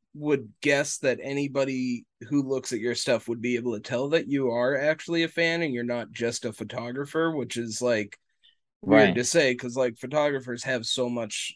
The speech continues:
Speaker 1: uh, talent and everything, and I'm sure if you weren't a fan, you could probably still take a nice picture, but like you said,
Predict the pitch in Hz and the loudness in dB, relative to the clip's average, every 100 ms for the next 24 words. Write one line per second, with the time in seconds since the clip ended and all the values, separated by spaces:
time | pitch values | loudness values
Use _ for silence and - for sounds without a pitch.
0 | - 123 107 101 101 143 143 123 101 113 | -2 0 0 -4 -6 -2 0 0 -2 -2
1 | 104 104 107 101 101 104 110 156 143 131 | -2 -6 -8 -6 -6 -6 -4 2 4 4
2 | 123 - _ _ _ _ _ _ 135 123 | 0 -4 _ _ _ _ _ _ -4 -4
3 | 123 131 127 160 180 190 190 208 247 254 | -4 -4 2 4 4 4 2 0 0 0
4 | 175 147 - 151 139 127 - - 147 135 | -2 -4 -2 0 2 0 -2 2 0 0
5 | 147 131 123 110 113 123 123 - - - | -2 -4 -4 -4 -2 0 -2 -6 -12 -10
6 | 135 - 196 233 254 _ _ 156 135 139 | -10 -4 -2 -2 -4 _ _ -4 0 0
7 | 123 131 127 - 214 147 120 | -2 -4 -2 2 4 4 2